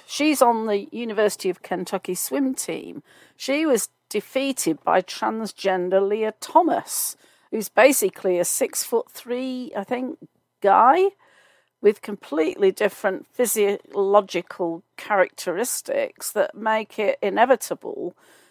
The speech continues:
that a woman against him stands no chance at all. She, that trophy, um,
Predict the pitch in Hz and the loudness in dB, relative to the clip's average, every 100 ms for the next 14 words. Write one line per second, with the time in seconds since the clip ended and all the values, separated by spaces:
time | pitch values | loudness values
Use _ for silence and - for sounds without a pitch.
0 | _ - 208 202 208 - _ - 196 208 | _ 6 10 12 12 8 _ -2 -2 -4
1 | 175 254 330 196 160 - - 175 180 151 | 0 2 4 2 0 -2 -4 0 0 0
2 | 135 - - - 123 139 180 - - 190 | -2 -6 -8 -8 -6 -4 -4 -6 -2 -2
3 | 185 175 190 190 - 202 196 190 - - | -2 -6 -4 -4 -4 -4 -4 -4 -10 -14
4 | - 349 285 139 - - 220 - - _ | -6 -4 -2 -4 -8 -12 -10 -10 -14 _
5 | - 220 - - 233 254 - - 175 202 | -2 -2 -2 0 0 0 -4 -4 -4 -6
6 | _ - - _ _ 170 170 175 170 170 | _ -20 -20 _ _ 4 6 6 4 -2